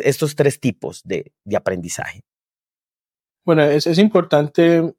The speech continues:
Speaker 2: eh, dejar claro que generalmente lo que uno hace cuando uno va a desarrollar un, piensa un sistema de machine learning o, o entrenar un modelo en sí, pues lo que uno hace es basado en el, en el tipo de problema que esté tratando de, de resolver. Si es un problema de clasificación y regresión, pues que ya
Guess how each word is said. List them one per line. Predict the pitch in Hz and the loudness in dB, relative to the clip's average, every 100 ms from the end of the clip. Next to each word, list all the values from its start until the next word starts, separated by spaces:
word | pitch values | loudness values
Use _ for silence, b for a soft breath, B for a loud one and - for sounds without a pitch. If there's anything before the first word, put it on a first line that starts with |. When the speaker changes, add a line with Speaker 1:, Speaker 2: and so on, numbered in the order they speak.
| - | -4
Speaker 2:
eh, | 139 127 123 | 0 0 0
dejar | 131 135 | 0 0
claro | 143 165 165 | 2 0 2
que | 160 | 2
generalmente | 143 139 160 180 | 2 2 2 2
lo | 185 139 | 0 0
que | 143 | 0
uno | 143 147 | 2 2
hace | 151 151 | 2 -2
cuando | 147 131 123 | -2 0 0
uno | 131 131 | 2 2
va | 131 131 | 2 0
a | 135 131 _ _ _ _ _ _ _ _ | -2 -8 _ _ _ _ _ _ _ _
desarrollar | 123 - 131 117 110 113 | -2 2 2 2 0 -2
un, | 131 135 - _ _ _ _ _ _ | -2 -4 -6 _ _ _ _ _ _
piensa | 135 151 | -2 2
un | 147 | 0
sistema | 151 147 - 151 | 0 0 2 2
de | 151 | 4
machine | 123 117 143 139 | 2 0 -2 0
learning | 135 131 143 | 0 0 -2
o, | 117 117 | -2 -4
o | 117 | -4
entrenar | 117 117 113 113 | -4 -2 -2 -2
un | 131 | 0
modelo | 127 123 123 | 0 2 0
en | 123 | -2
sí, | - 123 139 _ _ _ _ _ _ _ _ _ _ | -2 -4 -4 _ _ _ _ _ _ _ _ _ _
pues | 135 | -4
lo | 139 | -2
que | 156 | 0
uno | 151 151 170 | 0 2 2
hace | 165 160 170 160 160 | 0 2 2 4 4
es | 160 - _ _ _ _ _ _ _ _ _ _ | 0 -6 _ _ _ _ _ _ _ _ _ _
basado | - 143 127 - 131 143 165 | -4 0 0 2 4 4 4
en | |
el, | 147 127 | 2 0
en | 131 | 0
el | 123 | 0
tipo | 113 131 160 | 0 0 2
de | 147 | 2
problema | 135 117 117 131 | 2 4 4 2
que | - | 0
esté | 123 117 | -2 0
tratando | 127 127 127 127 123 | 0 0 2 2 4
de, | 120 113 | 4 4
de | 107 110 | 2 0
resolver. | 107 - 104 107 120 | 0 0 0 2 0
Si | - | -2
es | 117 | -6
un | 123 | -2
problema | 123 123 123 | 2 2 2
de | |
clasificación | - 120 - 117 110 104 110 | 0 -4 -6 -6 -4 -2 -2
y | 117 | -2
regresión, | 120 120 - 127 | -2 -2 -2 -6
pues | 127 | -6
que | - 110 | -4 0
ya | 107 107 | 2 0